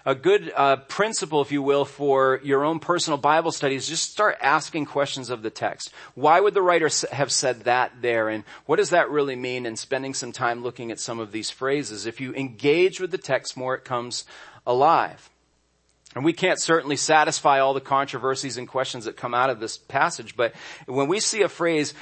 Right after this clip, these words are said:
"It, it's time for judgment to begin at the household of God," we are hearing people use that left and right, right now.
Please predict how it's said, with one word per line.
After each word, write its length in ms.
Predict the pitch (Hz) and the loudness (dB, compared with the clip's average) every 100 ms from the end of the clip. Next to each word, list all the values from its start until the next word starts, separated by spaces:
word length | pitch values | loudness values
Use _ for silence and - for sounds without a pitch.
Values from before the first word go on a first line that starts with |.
| - | -6
"It, 320 | - 156 151 139 | 2 2 2 -4
it's 220 | 151 - | -4 -2
time 360 | - 165 190 | 2 2 2
for 140 | 180 151 | 0 -2
judgment 520 | 131 151 180 165 175 | 2 4 4 0 -6
to 100 | 156 | -6
begin 420 | 135 113 151 175 | -8 -4 0 0
at 80 | 165 | 0
the 120 | 120 | 0
household 460 | 123 147 160 170 156 | 2 2 0 -2 -4
of 120 | 127 | 0
God," 260 | 151 160 156 | 4 4 4
we 140 | 143 | 0
are 80 | 127 | -2
hearing 280 | 143 170 160 | 0 0 0
people 280 | 165 151 | -2 0
use 220 | 147 156 131 | 0 0 4
that 200 | 135 123 | 2 4
left 260 | 151 151 | 2 2
and 140 | 147 143 | -2 0
right, 260 | 123 - | 0 0
right 280 | 117 127 113 | 0 0 0
now. 300 | 113 95 - | -6 -8 -10